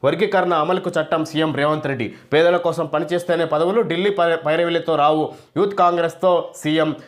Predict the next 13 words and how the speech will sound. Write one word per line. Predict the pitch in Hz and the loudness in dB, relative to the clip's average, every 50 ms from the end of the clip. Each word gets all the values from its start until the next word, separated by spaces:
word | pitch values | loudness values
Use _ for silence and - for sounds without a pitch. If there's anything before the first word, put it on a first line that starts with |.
| - _ - | -10 _ -2
తెలంగాణ | 156 185 202 208 208 202 190 185 | 0 2 2 2 0 0 0 0
కాంగ్రెస్ | - 175 170 180 185 190 190 165 | 0 2 2 2 0 0 -2 -2
వ్యవహారాల | 170 165 170 170 175 175 170 165 | 0 0 2 2 2 2 2 2
ఇన్ఛార్జిగా | 160 156 143 139 165 165 160 156 151 151 156 | 0 0 -2 -2 -2 -2 -2 -2 -2 -2 -2
మీనాక్షి | 135 135 151 160 160 160 160 - 160 151 135 - - - - | 0 0 -2 -2 -2 -2 -4 -6 -8 -10 -10 -12 -12 -4 -2
నటరాజన్. | 123 139 135 147 147 147 143 127 131 117 98 - - - - _ _ _ _ _ - | -2 0 0 0 0 0 0 0 -2 -4 -6 -8 -14 -20 -20 _ _ _ _ _ -4
జార్ఖండ్ | 127 147 147 175 190 196 196 196 190 185 175 | 0 2 4 4 2 2 2 0 2 2 0
ఇన్ఛార్జిగా | 151 156 156 196 175 170 170 165 170 165 | -2 -2 0 0 0 0 0 0 0 0
కొప్పుల | 151 156 156 147 - - 165 151 | 0 -2 -4 -6 -2 0 0 2
రాజు. | 143 143 147 156 156 214 | 2 2 2 2 2 0
దేశంలోని | 214 139 156 170 170 202 190 190 185 180 175 170 | -2 -2 -2 -2 -2 -2 -2 0 0 0 0 0
పలు | 175 160 156 156 143 143 | -2 -2 -2 -2 -2 0
రాష్ట్రాలకు | 139 147 156 160 - 196 196 190 - - - 196 160 | 0 0 0 0 -2 0 0 0 0 0 -2 -4 -6